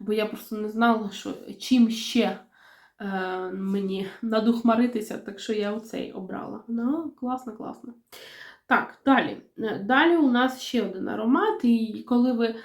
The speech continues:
побачите цю пляшку і взагалі цей бренд, ви скажете: «Ну так, ну так, а що ж? Е, а ми що, не знаємо, що цей бренд, він компліментарний?» Але тут не все так, е,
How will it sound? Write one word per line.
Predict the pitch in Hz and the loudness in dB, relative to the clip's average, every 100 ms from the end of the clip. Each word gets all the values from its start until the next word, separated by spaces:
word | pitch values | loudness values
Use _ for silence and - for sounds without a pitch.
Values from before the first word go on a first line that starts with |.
| - - _ | -18 -20 _
побачите | 247 240 226 - - 196 | 2 4 4 2 -8 -8
цю | 196 214 | -8 -6
пляшку | 220 214 202 - - | 0 0 0 -6 -6
і | 214 208 196 - | -4 -2 -2 -4
взагалі | 180 190 202 202 196 185 - | -6 -6 -4 -2 -4 -6 -10
цей | 208 190 | -8 -8
бренд, | - 226 330 427 - | -6 -2 0 0 -2
ви | 220 | -4
скажете: | 220 208 202 - 208 | -4 -6 -6 -6 -2
«Ну | 226 240 | 0 0
так, | 190 190 - 220 | -4 -8 -12 -10
ну | 208 | -8
так, | 196 190 | -10 -12
а | - | -14
що | - - | -18 -18
ж? | - - _ - - - _ - | -20 -20 _ -20 -20 -20 _ -20
Е, | 165 - - | -20 -20 -10
а | - | -2
ми | 220 | -2
що, | 208 - | -2 -4
не | 180 | -6
знаємо, | 214 320 370 254 | 0 4 6 6
що | - | 4
цей | - - 190 185 | -8 -6 -6 -4
бренд, | 226 214 180 180 | -2 -2 -2 -6
він | 190 185 | -8 -6
компліментарний?» | - 202 202 196 196 185 151 - - | -6 -4 -4 -4 -4 -4 -4 -6 -4
Але | 240 320 | 2 2
тут | 339 311 | 0 -2
не | 285 | -2
все | 262 262 | 0 -2
так, | 240 214 - | -4 -6 -8
е, | 185 196 | -8 -8